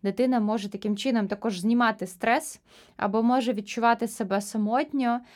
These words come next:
або не ба-, не мати ніякого кола спілкування, або інших інтересів, іншого задоволення. Але коли ми розбираємося, а чому дитина робить саме так,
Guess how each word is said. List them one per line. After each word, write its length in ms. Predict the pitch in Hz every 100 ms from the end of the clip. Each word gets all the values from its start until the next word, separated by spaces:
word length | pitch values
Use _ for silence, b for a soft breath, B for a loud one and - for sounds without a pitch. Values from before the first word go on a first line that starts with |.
| B -
або 600 | - 196 196 214 240 226
не 140 | 226 202
ба-, 400 | 214 220 208 214
не 100 | 220
мати 320 | 226 233 214
ніякого 560 | 214 208 220 214 202
кола 300 | 202 220 208
спілкування, 880 | 202 - 202 214 208 233 247 226 214 -
або 320 | 185 185 196
інших 460 | 208 220 - 202
інтересів, 580 | 202 196 208 233 233 233 -
іншого 440 | 214 202 214 202
задоволення. 640 | 196 196 214 339 339 262 B B B
Але 340 | - 208 240 254
коли 260 | 240 240
ми 140 | 233 202
розбираємося, 920 | 220 202 233 220 190 185 185 - 202
а 120 | 185 185
чому 460 | - 185 254 392 - -
дитина 420 | 226 - 208 208
робить 280 | 190 175 -
саме 280 | - 175 170
так, 160 | 170